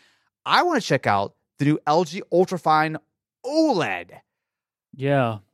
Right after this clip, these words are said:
Speaker 1: Uh, so I, actually, I, have you ever used one of the Ultrafines?
Speaker 2: Yes, I have the Ultrafine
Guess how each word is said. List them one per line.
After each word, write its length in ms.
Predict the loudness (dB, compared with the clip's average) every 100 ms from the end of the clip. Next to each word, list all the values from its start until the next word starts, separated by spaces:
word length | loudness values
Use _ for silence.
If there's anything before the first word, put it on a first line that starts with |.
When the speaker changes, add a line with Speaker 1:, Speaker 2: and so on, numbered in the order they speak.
| -2
Speaker 1:
Uh, 480 | 0 0 -4 -10 -12 -16 -20 -20 _ _ _
so 380 | 0 0 0 -6 _ _ -8
I, 360 | -2 0 -2 -6 -4
actually, 300 | -2 -2 -2
I, 180 | -2 -2 -2
have 140 | 0
you 60 | 2
ever 80 | 2
used 420 | 0 -2 -6 -10 -20 -16
one 160 | -4 0
of 40 |
the 60 | 2
Ultrafines? 800 | 0 -2 -2 0 -2 -8 -16 -20 _ _ _ _ -4
Speaker 2:
Yes, 580 | 0 4 4 4 -4 -4
I 200 | 2 2
have 420 | 2 0 0 -2
the 480 | -4 0 2 2 2
Ultrafine 920 | 2 0 -2 -4 0 2 2 0 -4